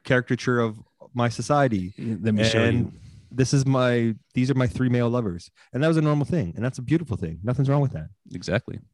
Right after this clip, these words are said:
Speaker 1: Be more gay, man.
Speaker 2: Um,
Speaker 1: Let's kill
Speaker 2: remember
Speaker 1: him.
Speaker 2: Quincy Jones, one of his last interviews, he talked about having sex with Marlon Brando and Richard Pryor and stuff.
Speaker 1: He
Speaker 2: That
Speaker 1: talked
Speaker 2: li-,
Speaker 1: about
Speaker 2: literally happened.
Speaker 1: Yeah.
Speaker 2: He, he said that.
Speaker 1: Crazy.
Speaker 2: And it, it's,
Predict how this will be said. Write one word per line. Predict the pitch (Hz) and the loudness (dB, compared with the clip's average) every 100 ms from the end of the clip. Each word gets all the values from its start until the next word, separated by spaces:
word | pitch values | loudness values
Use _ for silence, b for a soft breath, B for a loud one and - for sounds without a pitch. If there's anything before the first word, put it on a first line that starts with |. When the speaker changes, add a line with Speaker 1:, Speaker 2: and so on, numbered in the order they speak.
| _ _ | _ _
Speaker 1:
Be | 143 | 2
more | 160 131 | 4 4
gay, | 107 85 | 2 -2
man. | 90 110 139 - - _ _ - | 0 0 -2 -6 -20 _ _ -8
Speaker 2:
Um, | - | 0
Speaker 1:
Let's | 113 113 | 4 6
kill | 123 | 6
Speaker 2:
remember | 143 143 131 | 8 8 6
Speaker 1:
him. | 120 - | 2 0
Speaker 2:
Quincy | 135 120 120 | 0 2 2
Jones, | 110 110 135 135 | 2 4 2 0
one | 120 | 0
of | 113 | 0
his | 110 | 0
last | 107 104 - 135 214 | -2 -4 -6 -14 -10
interviews, | 127 127 151 170 | -6 -4 -2 -2
he | 135 | -4
talked | 123 113 | -8 -12
about | - 110 | -6 -4
having | 107 104 | -2 -4
sex | 98 104 104 | -4 -6 -4
with | 110 95 | -6 -2
Marlon | 98 104 98 | 0 0 0
Brando | 92 101 113 117 110 | 0 0 0 0 -2
and | 98 98 | -4 -2
Richard | 107 - 107 | -2 -2 -4
Pryor | - 98 117 | -4 0 0
and | 139 143 | -2 -4
stuff. | 175 185 - _ _ B B B | -4 -6 -8 _ _ B B B
Speaker 1:
He | 139 | 0
Speaker 2:
That | 170 | 4
Speaker 1:
talked | 175 | 6
Speaker 2:
li-, | 185 | 6
Speaker 1:
about | 175 | 6
Speaker 2:
literally | 185 202 | 6 6
happened. | 156 196 92 87 - | 6 4 0 -6 -6
Speaker 1:
Yeah. | 143 | -2
Speaker 2:
He, | 123 131 | 0 0
he | 131 | -2
said | 147 185 82 | -2 -2 -2
that. | 80 - _ _ - - _ _ _ _ _ | -6 -10 _ _ -20 -20 _ _ _ _ _
Speaker 1:
Crazy. | - 92 90 85 | -8 -6 -4 -4
Speaker 2:
And | 120 135 | 2 2
it, | 135 - | 2 0
it's, | 135 110 | 0 0